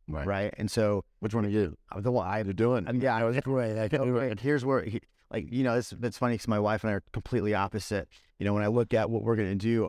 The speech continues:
Speaker 2: I'm like, "Okay, there's the end goal. Let's get there." And my wife has to plan, like, fully, fully plan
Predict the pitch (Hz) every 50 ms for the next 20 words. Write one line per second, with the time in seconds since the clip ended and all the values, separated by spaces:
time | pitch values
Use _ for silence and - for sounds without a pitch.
0 | - - 110 107 104 104 - - 110 107 - 110 92 78 - - 104 113 120 135
1 | 120 - 127 - 117 120 120 117 113 117 117 113 107 104 104 - _ _ _ _
2 | _ _ _ _ _ _ _ - - - - 110 123 120 - - - - 80 -
3 | - 69 - - - - _ _ _ _ _ _ _ _ _ - 120 123 117 113
4 | 110 117 120 123 101 123 117 110 - - 117 92 - - - - 117 117 113 113
5 | 107 107 101 95 101 - 98 90 - - - 113 110 101 - 104 101 98 92 -
6 | - 120 120 120 110 107 98 95 -